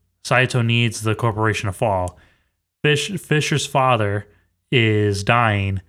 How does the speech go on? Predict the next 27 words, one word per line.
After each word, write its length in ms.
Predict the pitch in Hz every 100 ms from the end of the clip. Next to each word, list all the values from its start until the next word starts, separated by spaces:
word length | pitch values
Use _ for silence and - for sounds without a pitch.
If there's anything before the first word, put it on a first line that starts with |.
| _ _ _
and 400 | 123 107 104 104
now 520 | 107 117 113 110 107 107
Robert 420 | 139 127 120 113
Fisher, 400 | - 107 - 104
the 100 | 98
son, 520 | - 131 113 101 98 - _ _ -
is 600 | 113 101 98 98 90 - -
the 80 | 120
one 160 | 110
who's 160 | 110 104
gotta 180 | 117 101
take 200 | 110 117
over, 200 | 107 101
but 140 | 98
he 60 | 98
doesn't 220 | 104 107
want 200 | 104 107
him 80 | 104
co-, 180 | 107 -
Saito 280 | - 131 147
doesn't 260 | 127 117 120
want 280 | 117 117 - -
Robert 260 | 123 131
Fisher 320 | 113 110 - 104
to 120 | 107
continue 480 | - - 135 113 98
it 180 | 104